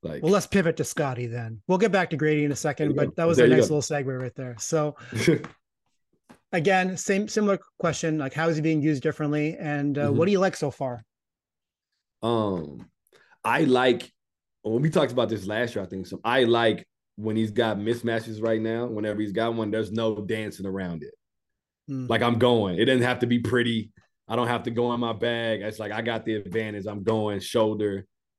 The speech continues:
Speaker 1: right hand, left, whatever it is. I'm just, I'm getting there, right? Um,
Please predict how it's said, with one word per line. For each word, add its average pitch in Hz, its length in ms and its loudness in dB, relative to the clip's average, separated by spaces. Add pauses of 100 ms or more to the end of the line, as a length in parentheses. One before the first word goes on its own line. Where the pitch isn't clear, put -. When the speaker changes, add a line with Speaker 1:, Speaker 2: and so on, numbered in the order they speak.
(160)
Speaker 1:
right 107 280 -2
hand, 104 420 -6
left, 104 160 -2
whatever 123 340 4
it 120 80 2
is. 110 180 2
I'm 107 160 -2
just, 110 280 -8
I'm 110 140 -2
getting 101 280 0
there, 87 160 -4
right? 104 300 -2 (100)
Um, 82 440 -10